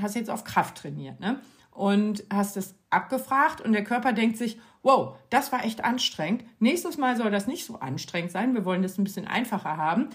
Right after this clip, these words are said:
Deswegen bauen wir diesen Muskel jetzt in diesem Bereich Kraft aus, ne? Der soll einfach kräftiger werden. Der soll mehr, also,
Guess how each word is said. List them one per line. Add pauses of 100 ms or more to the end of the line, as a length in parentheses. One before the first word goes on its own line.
(240)
Deswegen
bauen
wir
diesen
Muskel
jetzt
in
diesem
Bereich
Kraft
aus,
ne?
Der
soll
einfach (240)
kräftiger
werden.
Der
soll (260)
mehr, (1200)
also,